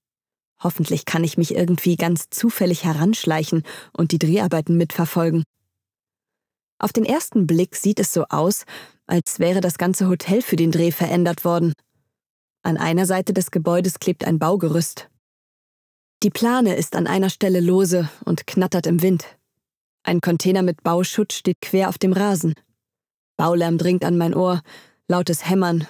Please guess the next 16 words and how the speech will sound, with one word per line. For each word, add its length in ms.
Klopfen 460
und 160
Bohren. 400
Irgendetwas 640
kracht 440
dumpf, 400
gefolgt 360
von 140
einem 240
tiefen 340
Dröhnen, 480
als 380
würde 220
schweres 420
Mauerwerk 480
einstürzen. 720